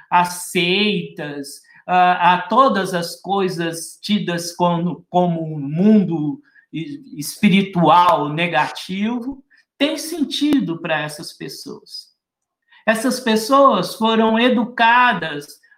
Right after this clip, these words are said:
pelo nível mais elementar, mais baixo, mais básico de informação e de consciência política. Mas não é culpa apenas das pessoas próprias.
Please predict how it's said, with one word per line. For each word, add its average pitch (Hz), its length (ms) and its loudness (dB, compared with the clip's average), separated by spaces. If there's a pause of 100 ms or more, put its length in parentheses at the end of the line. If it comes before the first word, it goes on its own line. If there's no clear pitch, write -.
(320)
pelo 233 560 2
nível 220 520 4
mais 233 640 2
elementar, 226 1080 2
mais 220 400 2
baixo, 196 720 2
mais 196 380 -2
básico 165 840 0 (260)
de 185 180 -4
informação 208 1080 -4
e 185 80 -8
de 202 120 -8
consciência 175 1000 -10
política. 147 800 -12 (960)
Mas 202 320 4
não 220 300 4
é 226 240 2
culpa 233 400 0
apenas 214 680 -2
das 180 320 -2
pessoas 226 720 -4
próprias. 180 1080 -4